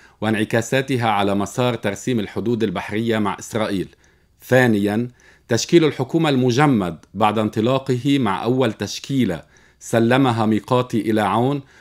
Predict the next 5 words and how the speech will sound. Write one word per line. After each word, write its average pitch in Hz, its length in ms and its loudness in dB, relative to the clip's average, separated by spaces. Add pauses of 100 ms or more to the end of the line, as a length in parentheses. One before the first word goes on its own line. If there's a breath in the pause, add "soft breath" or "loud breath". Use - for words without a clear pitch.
(140 soft breath)
ورد 120 360 2
الأخير 107 460 0
عليها. 90 520 0 (560 soft breath)
وثالثًا، 139 840 2 (380 soft breath)
معركة 160 440 4